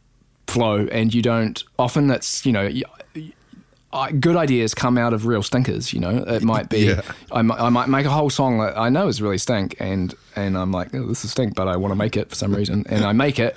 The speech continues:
Speaker 1: and then there'll be one little idea in there somewhere which I'll then turn into a song that I really like, you know.
Speaker 2: Right,
Speaker 1: And if I
Speaker 2: right.
Speaker 1: hadn't let myself, um, go there in the
Speaker 2: Yes.
Speaker 1: first place, um, I wouldn't have got to the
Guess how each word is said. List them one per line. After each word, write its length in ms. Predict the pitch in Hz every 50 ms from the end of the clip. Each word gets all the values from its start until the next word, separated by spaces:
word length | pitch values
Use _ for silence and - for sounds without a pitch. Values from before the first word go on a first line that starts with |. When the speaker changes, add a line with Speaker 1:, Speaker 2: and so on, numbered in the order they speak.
| -
Speaker 1:
and 200 | - 107 110 117
then 360 | 120 120 120 117 117 120 117 - - - - - - - - - - _
there'll 100 | 123 117
be 120 | 123 120 117 110 -
one 320 | - 135 135 143 143 143 143
little 580 | 143 143 147 147 151 151 151 147 147 143 135 - - -
idea 360 | 139 143 143 156 165 180 190
in 60 | 170
there 120 | 147 127
somewhere 420 | 117 - 165 165 165 143 131 123 117
which 200 | 127 127 - -
I'll 140 | 135 127 123
then 220 | 143 147 156 156
turn 220 | - 139 131 127
into 440 | 127 131 131 127 - 143 139 139 139
a 60 | 135
song 240 | 131 - 147 151 151
that 100 | 147 147
I 60 | 147
really 220 | 147 151 156 156 156
like, 260 | 196 - - - -
you 80 | 110 110
know. 60 | 117
Speaker 2:
Right, 220 | 110 101 90 90
Speaker 1:
And 100 | - 113 113
if 40 |
I 100 | 107 107
Speaker 2:
right. 100 | 98 101
Speaker 1:
hadn't 300 | - 123 120 117 117 101 117
let 180 | 127 127 131
myself, 720 | 131 123 113 104 - - 120 113 110 107 - - - - - -
um, 440 | 113 107 107 104 101 101 98 98 - -
go 220 | - 120 120 131 127
there 300 | 107 95 92 95 131 131 - - -
in 60 | - 95
the 80 | 107
Speaker 2:
Yes. 140 | 113 104 -
Speaker 1:
first 200 | - 120 113 -
place, 360 | - 110 98 98 101 - - - -
um, 280 | 113 104 101 98 101
I 100 | - 104
wouldn't 260 | 101 98 104 104 101 95
have 60 | 95
got 280 | 104 98 - - -
to 160 | - - 104 101
the 280 | - - - - -